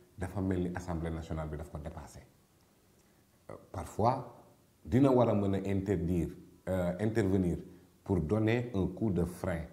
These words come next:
ci yenn dérapage yi, notamment même sur le plan, euh, prise de parole. Parce que li waral coow li yépp moom mooy, euh, soxna si di, euh, sox-,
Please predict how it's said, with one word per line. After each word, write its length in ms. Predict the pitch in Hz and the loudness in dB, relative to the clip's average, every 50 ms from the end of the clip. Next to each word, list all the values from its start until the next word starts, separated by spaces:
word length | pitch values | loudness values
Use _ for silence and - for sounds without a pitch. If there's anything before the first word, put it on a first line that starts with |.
| - - - - _ _ _ _ | -18 -20 -20 -20 _ _ _ _
ci 160 | - - 95 101 | -10 -4 -2 0
yenn 240 | 98 90 85 80 73 | 0 0 -2 -2 -2
dérapage 580 | 95 92 90 90 87 87 82 80 80 76 73 | -2 -2 -2 -2 -4 -4 -4 -4 -4 -6 -6
yi, 140 | 76 71 - - - - _ _ _ _ _ _ _ _ _ _ _ _ _ _ _ _ _ - | -8 -10 -12 -14 -20 -20 _ _ _ _ _ _ _ _ _ _ _ _ _ _ _ _ _ -6
notamment 600 | 82 85 95 95 - 90 87 90 104 131 147 143 - - | -4 -2 -2 0 0 0 2 2 0 0 -2 -4 -6 -4
même 200 | 85 95 113 120 120 | -2 0 0 0 0
sur 120 | - 104 | 0 0
le 120 | 95 90 87 | 2 2 0
plan, 380 | - - 92 85 78 80 80 - - - - - | 0 0 0 0 0 -2 -4 -8 -12 -16 -12 -8
euh, 500 | 85 87 85 82 80 78 76 71 67 64 55 50 - - - - - - | -6 -4 -4 -2 -2 -2 -4 -4 -6 -8 -10 -12 -14 -18 -20 -20 -14 -4
prise 220 | - 98 101 87 76 | 0 2 2 2 2
de 100 | 82 85 | 0 -2
parole. 320 | - 87 82 78 73 69 - - - - - - - _ | -2 -2 -2 -2 -4 -6 -8 -12 -18 -20 -20 -20 -12 _
Parce 280 | - 98 101 - 123 113 | -4 -4 0 2 2 2
que 280 | - 117 113 104 98 - | 2 2 2 2 2 2
li 140 | 98 104 131 | 2 4 4
waral 320 | 139 165 156 143 123 107 - | 6 4 4 2 2 0 0
coow 220 | - 113 101 95 | 0 2 2 2
li 100 | 90 90 90 | 2 2 2
yépp 180 | 98 95 - 92 | 2 0 0 0
moom 320 | 87 87 87 87 85 82 | 0 0 0 0 0 0
mooy, 300 | 82 80 87 104 113 - - - - - - - - - - - | 0 0 0 0 -2 -4 -8 -14 -20 -20 -20 -20 -20 -14 -8 -4
euh, 540 | 90 90 90 90 87 87 87 85 85 85 85 | -4 -2 0 0 0 0 0 0 0 -2 -4
soxna 440 | - - - 110 113 117 110 107 104 | -4 -6 -6 -4 -2 0 0 0 0
si 400 | 107 - - 98 95 95 98 95 | -2 -2 0 0 2 4 2 2
di, 460 | 87 90 95 92 92 92 90 87 87 85 | 2 0 0 0 -2 0 0 0 2 0
euh, 220 | 82 80 82 80 80 - - - - - - - _ _ - - - - 82 82 | 0 0 -2 -4 -6 -8 -12 -18 -20 -20 -20 -20 _ _ -20 -14 -10 -8 -6 -6
sox-, 320 | 87 85 - 104 95 - | -6 -4 -4 -4 -4 -4